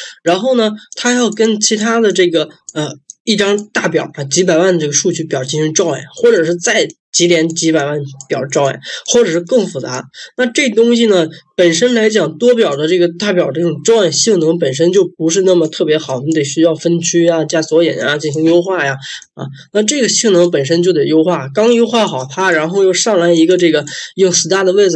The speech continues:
connect by 这种递归的这种大表去，啊，join，那肯定性能绝对不会快的啊。那这个怎么去做呢？那你会发现我们在这个数据库表结构设计的时候，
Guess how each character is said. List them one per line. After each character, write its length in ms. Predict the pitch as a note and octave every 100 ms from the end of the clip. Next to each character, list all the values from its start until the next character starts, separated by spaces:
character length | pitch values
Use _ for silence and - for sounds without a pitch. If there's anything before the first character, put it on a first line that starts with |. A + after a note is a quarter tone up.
| D#3+
connect 480 | - D3 E3 E3 E3+
by 260 | G3 E3+
这 120 | E3+
种 180 | D#3+ C#3
递 160 | - F#3+
归 240 | F3 G3
的 100 | G3
这 120 | - D3+
种 140 | C#3+
大 160 | D#3+ D3+
表 160 | C#3
去， 220 | C3+ D#3 C#3 - - _
啊， 140 | C#3 C3+ - - -
join， 320 | - E3+ C#3+ C#3+
那 100 | F3
肯 260 | E3+ - D3+
定 120 | F#3
性 220 | G3 F3+
能 300 | D3+ D#3 D#3 _ -
绝 160 | - E3
对 160 | F3+ F3+
不 160 | E3+
会 120 | C#3+
快 280 | D3+ F#3+ D#3+
的 80 | -
啊。 320 | - _ C3 - - - -
那 100 | A#3+
这 140 | A#3+ C4+
个 60 |
怎 120 | G3+ D3
么 100 | C#3
去 120 | E3+
做 260 | E3+ G#3+
呢？ 180 | E3 C#3 C#3 - -
那 140 | F#3
你 180 | E3+ C#3+
会 160 | F#3
发 160 | F#3 G3
现 280 | G3+ G#3+ D3+
我 140 | C#3+
们 180 | C3+ D#3+
在 180 | F#3 F#3
这 120 | F3
个 100 | D#3+
数 200 | D#3 G#3
据 100 | F3
库 260 | F3 - F3
表 180 | E3 C3+
结 120 | D#3+
构 160 | F3+
设 260 | F3 - G#3
计 100 | F3
的 100 | D3+
时 140 |
候， 60 | C#3